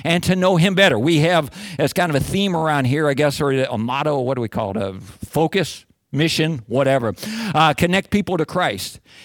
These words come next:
And it's been around for a long time, and I keep looking at it thinking, "We need something fresh and new," but then I think, "How can there be anything better than that?" I want to encourage you to do that more than anything. Get you connected to the Lord Jesus Christ. Okay, now Paul's gonna continue here,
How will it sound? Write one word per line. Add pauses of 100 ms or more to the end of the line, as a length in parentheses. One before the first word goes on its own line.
And
it's
been
around
for
a
long
time,
and
I
keep
looking
at
it
thinking,
"We
need
something
fresh
and
new,"
but
then
I
think,
"How
can
there
be
anything
better
than
that?" (140)
I
want
to
encourage
you
to
do
that
more
than
anything. (400)
Get
you
connected
to
the
Lord
Jesus
Christ. (260)
Okay,
now
Paul's
gonna
continue
here,